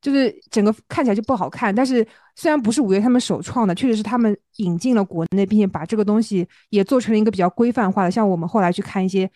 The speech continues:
别的歌手的演唱会，他们的荧光棒的这种系统也是为五月天他们购买的，所以他们这方面其实是有自己的一个，就是，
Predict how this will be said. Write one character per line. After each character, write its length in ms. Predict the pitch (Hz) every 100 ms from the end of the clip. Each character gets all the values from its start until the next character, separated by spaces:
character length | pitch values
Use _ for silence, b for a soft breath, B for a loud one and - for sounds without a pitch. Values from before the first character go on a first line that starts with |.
| _
别 200 | 196 180
的 100 | 226
歌 140 | 240
手 100 | 240
的 80 | 208
演 80 | 160
唱 140 | 190
会， 100 | 185
他 160 | 180 277
们 100 | 330
的 120 | 233
荧 160 | 190 185
光 180 | 226 233
棒 180 | 247
的 80 | 196
这 120 | 180
种 120 | 214 277
系 220 | - 294
统 240 | - 143 b b
也 100 | 202
是 160 | 185 302
为 160 | 302 214
五 100 | 180
月 160 | 190 196
天 120 | 226
他 80 | 240
们 140 | 233 226
购 100 | 294
买 240 | 180 -
的， 180 | 95 - _ _ _ _ _
所 140 | 302
以 60 | 294
他 120 | 339
们 120 | 339
这 100 | 302
方 140 | 302
面 100 | 320
其 140 | 254 269
实 80 | 302
是 100 | 302
有 340 | 202 131 -
自 120 | - 302
己 140 | 208
的 160 | 160 160
一 80 | 175
个， 400 | - 226 190 160 - b b b b _ - - -
就 120 | -
是， 160 | 240 220